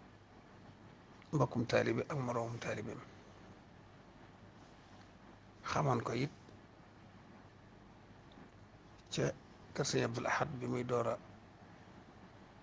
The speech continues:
bi muy nekk ci daayira étudiant yi, di ànd ak Saliou Mbuub di fa ñëw. Ñu daa siyaare Sëriñ Abdul Ahad, mu di leen digal ñuy def. Te booba ma ne ci kër ga,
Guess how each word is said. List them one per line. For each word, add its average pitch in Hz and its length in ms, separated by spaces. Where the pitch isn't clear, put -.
bi 139 100
muy 127 140
nekk 131 200
ci 127 280
daayira 123 280
étudiant 113 460
yi, 139 80
di 143 100
ànd 127 240
ak - 320
Saliou 120 400
Mbuub 117 220
di 117 80
fa 123 100
ñëw. 117 220
Ñu 139 80
daa 135 140
siyaare 120 360
Sëriñ 120 220
Abdul 113 160
Ahad, 127 220
mu 131 60
di 120 60
leen 117 220
digal 117 240
ñuy 123 200
def. - 360
Te 131 100
booba 120 340
ma 139 120
ne 120 120
ci 131 120
kër 120 200
ga, 120 220